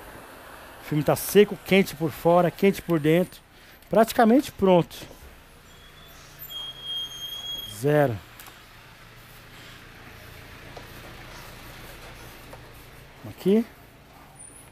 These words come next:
Ai. Frente.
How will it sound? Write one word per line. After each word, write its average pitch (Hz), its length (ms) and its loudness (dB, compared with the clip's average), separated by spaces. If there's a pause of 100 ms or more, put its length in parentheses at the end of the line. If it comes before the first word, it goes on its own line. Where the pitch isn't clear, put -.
(3250)
Ai. 131 240 -4 (3000)
Frente. 139 640 -4